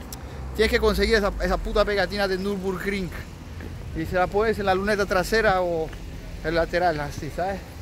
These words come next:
Nürburgring. Vale, o sea, eso es para, así para que sepas que estás tuneado el carro, ¿sabes? Pues si no, no eres Fast and the Furious,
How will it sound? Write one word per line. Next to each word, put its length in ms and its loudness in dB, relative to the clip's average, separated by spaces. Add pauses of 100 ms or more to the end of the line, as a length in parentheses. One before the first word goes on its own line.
(380)
Nürburgring. 1080 6 (360)
Vale, 260 -4
o 100 -2
sea, 220 -6
eso 300 -4
es 180 -4
para, 340 -2
así 180 -4
para 180 2
que 120 2
sepas 300 6
que 120 4
estás 280 2
tuneado 520 8
el 100 0
carro, 460 4
¿sabes? 300 4 (600)
Pues 260 2
si 140 -2
no, 320 6
no 140 6
eres 180 8
Fast 300 4
and 160 2
the 120 2
Furious, 880 2